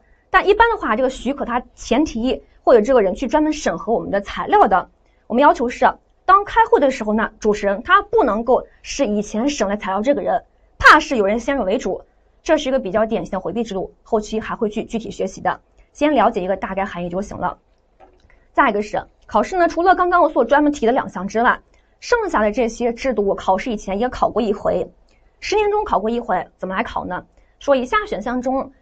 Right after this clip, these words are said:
对于我们这个行政程序法的制度的描述中，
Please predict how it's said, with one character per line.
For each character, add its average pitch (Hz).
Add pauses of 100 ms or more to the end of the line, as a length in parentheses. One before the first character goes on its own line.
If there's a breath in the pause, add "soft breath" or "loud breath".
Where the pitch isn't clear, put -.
(120)
对 311
于 330
我 277
们 196
这 226
个 254
行 214
政 302
程 262
序 277
法 208
的 190
制 381
度 214
的 202
描 180
述 311
中， 285